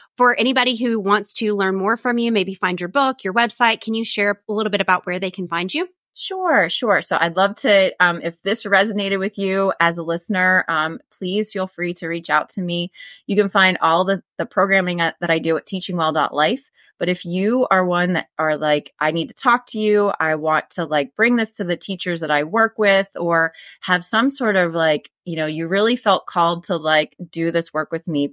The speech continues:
Speaker 2: please reach out, Danielle at teaching well dot life, or schedule a call with me, teaching well dot life forward slash call, and we can get on the phone, and I bring this work to schools.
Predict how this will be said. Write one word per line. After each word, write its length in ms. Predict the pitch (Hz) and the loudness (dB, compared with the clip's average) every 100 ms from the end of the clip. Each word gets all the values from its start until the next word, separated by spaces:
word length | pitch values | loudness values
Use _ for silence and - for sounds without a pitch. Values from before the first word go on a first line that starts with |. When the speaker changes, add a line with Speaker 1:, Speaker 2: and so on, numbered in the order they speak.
| _ | _
Speaker 2:
please 400 | - 196 247 254 | -8 -2 -2 -2
reach 260 | 208 190 - | -4 -4 0
out, 300 | 156 151 - | 2 2 -2
Danielle 600 | 175 196 202 175 170 175 - - _ | -2 0 2 2 0 -2 -14 -20 _
at 120 | 170 | -2
teaching 320 | - 190 185 185 | -2 -4 -2 2
well 140 | 165 | 2
dot 240 | 170 151 | 2 2
life, 320 | 147 156 165 - | 2 0 -2 -8
or 320 | - 185 202 226 | -2 2 4 2
schedule 480 | - 190 180 220 | -2 0 0 2
a 60 | 202 | 2
call 260 | - 156 151 | 2 0 0
with 160 | 170 | -4
me, 180 | 151 135 | -4 -6
teaching 380 | - 180 - 170 | -6 -8 -6 -2
well 160 | 160 | -2
dot 200 | 160 151 | 0 0
life 380 | - 151 165 - _ - _ | 2 0 0 -4 _ -20 _
forward 300 | - 160 165 | -6 -2 -2
slash 340 | - 160 160 - | 0 0 -2 -4
call, 460 | - 147 160 214 - | 0 2 2 0 -4
and 80 | |
we 120 | 165 170 | -4 -2
can 160 | 190 | 0
get 100 | 170 | 0
on 100 | 170 | 0
the 60 | 165 | -2
phone, 520 | - 220 226 233 233 - | 0 2 2 0 -2 -2
and 420 | 165 165 165 165 - | 0 2 2 0 -2
I 100 | 160 | -4
bring 320 | - 175 208 | 0 0 0
this 200 | 214 - | -2 -2
work 260 | 180 180 - | -2 -2 -6
to 220 | - 165 | -8 -6
schools. 800 | - - - 151 175 277 339 - | -6 -6 -4 -4 -2 -4 -6 -10